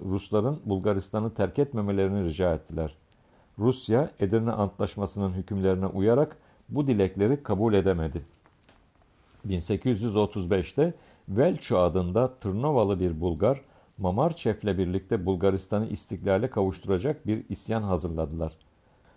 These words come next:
Fakat Türk idaresi elebaşılara karşı süratle harekete geçerek haklarından geldi ve isyanda hakim kaldı.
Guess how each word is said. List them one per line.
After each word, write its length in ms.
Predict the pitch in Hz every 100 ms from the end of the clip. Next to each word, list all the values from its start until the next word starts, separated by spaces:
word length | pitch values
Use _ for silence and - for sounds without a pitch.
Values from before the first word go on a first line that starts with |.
| _ -
Fakat 380 | 208 131 123
Türk 200 | - 190
idaresi 560 | - 110 113 104 104 -
elebaşılara 720 | - - 127 127 - 117 113
karşı 340 | 117 113 101 95
süratle 460 | - 113 143 127
harekete 420 | 104 98 101 92 101
geçerek 500 | 92 131 143 156 - _ _
haklarından 720 | 107 101 113 110 110 110 107
geldi 420 | 101 98 104 160 -
ve 200 | 110 -
isyanda 580 | 95 - 104 104 139 -
hakim 400 | 95 90 - 101
kaldı. 380 | 92 78 73